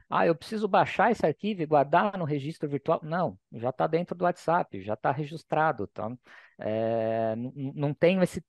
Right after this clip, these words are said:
trabalho, essa preocupação de ficar guardando e gerando, gerando provas, né? Gerando insumos pra mim do que foi discutido, tá?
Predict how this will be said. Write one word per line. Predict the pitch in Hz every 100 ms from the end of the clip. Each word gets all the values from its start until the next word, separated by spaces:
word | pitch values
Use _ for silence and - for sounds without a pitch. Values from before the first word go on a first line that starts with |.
| -
trabalho, | 160 139 131 143 156 139
essa | 143 -
preocupação | - 165 170 - 175 156 - - 160 156 165
de | 151 151
ficar | 160 - 151 151 160 -
guardando | 151 135 120 143 165 156
e |
gerando, | 143 135 139 151 147 117 - - _
gerando | - 139 151 151
provas, | - 160 156 131 123
né? | 156 160
Gerando | 139 131 - 151 151
insumos | 147 - 160 175 147
pra | - 147
mim | 135 147 170
do | 160
que | -
foi | 165 - 165 160 151 151
discutido, | 147 - 156 - 175 123 98 - - _
tá? | - 127